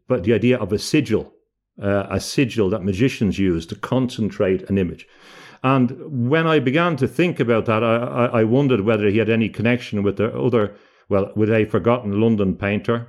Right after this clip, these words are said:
f-, fairly forgotten, Austin Osman Spare, who is a magician and who wrote about sigils. And he doesn't come up as having a connection with Bacon in any of the books that I've seen. But Austin Osman Spare was a painter-magician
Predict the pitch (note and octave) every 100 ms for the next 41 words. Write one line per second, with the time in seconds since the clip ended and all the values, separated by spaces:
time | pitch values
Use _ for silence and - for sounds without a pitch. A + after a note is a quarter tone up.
0 | _ - - C3+ G2 - A#2 A2+ G2 -
1 | G2+ G#2 - G2+ A2 A#2 - F#2+ G2+ G#2+
2 | F2+ G2 F#2 - - A#2 G2 A2 A#2 -
3 | _ - A#2+ A#2 C3 C3 F#3+ - F2 F2+
4 | G2 A#2 C3+ A#2 G2 F#2 - G#2 F2 D2+
5 | - _ _ - - B2 A#2+ C3+ B2 F3
6 | D#3 B2 B2 A#2+ A#2+ - G#2+ - G2 G#2
7 | G#2+ G#2 - G#2+ A2+ - G2+ F#2+ - G#2+
8 | G#2 F#2 F#2 G#2 A2 G2 G2 F#2+ E2 G2+
9 | - G2 G#2+ A2+ F#2+ - F#2+ F2+ - _
10 | - - - E3 B2+ - _ _ _ _
11 | _ _ _ _ - E3 F3+ - C3 C#3
12 | C3+ B2+ A#2 A2 - B2 A#2+ A#2 G#2+ A2
13 | - - - G#2+ - - C#3 C3+ A#2+ G#2+
14 | F2+ G2 G2+ A#2+ C#3+